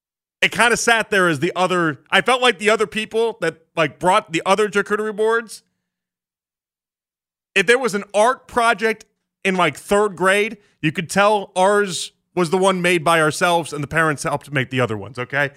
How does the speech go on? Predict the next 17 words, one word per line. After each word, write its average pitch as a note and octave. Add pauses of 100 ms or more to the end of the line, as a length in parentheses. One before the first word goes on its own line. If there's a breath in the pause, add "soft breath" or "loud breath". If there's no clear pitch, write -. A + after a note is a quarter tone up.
(140 loud breath)
That's F3
how F#3+
much F3+
better D3+
theirs C3
looked. - (200)
But B3+
it C4
came C#4+
out D4+
all B3+
right. A3 (400)
Appreciate B2
you G#2+
guys' G#2
help. - (500)
Anyway, D3+